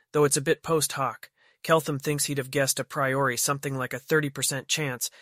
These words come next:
that a real wizard library would have no unborrowed books on all cleric spells, and it's not quite fair to say one hundred percent if they want to fool him, because they could choose other means of fooling him.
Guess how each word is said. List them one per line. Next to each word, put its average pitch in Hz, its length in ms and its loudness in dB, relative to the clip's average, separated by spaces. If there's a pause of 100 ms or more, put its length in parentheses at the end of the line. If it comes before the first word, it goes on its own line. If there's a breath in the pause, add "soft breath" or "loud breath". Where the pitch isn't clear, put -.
(120 loud breath)
that 147 100 2
a 139 60 4
real 151 260 4
wizard 147 400 0
library 120 480 -4
would 127 160 -8
have 131 200 -2
no 143 180 0
unborrowed 131 500 2
books - 280 -2
on 123 120 -8
all 120 140 -4
cleric 131 400 0
spells, 104 540 -6 (360 soft breath)
and 143 200 -2
it's 139 160 0
not 147 180 0
quite 143 240 0
fair 143 220 2
to 131 80 -4
say 143 260 2
one 135 200 -4
hundred 135 260 -4
percent 139 400 -2
if - 80 -10
they 131 120 -4
want 123 220 -4
to 110 60 -10
fool 143 260 -2
him, 107 280 -12 (440 soft breath)
because 139 280 -2
they 147 140 6
could 147 160 -4
choose 135 380 -2
other 151 240 2
means 117 300 -6
of 107 80 -12
fooling 113 340 -8
him. 104 280 -18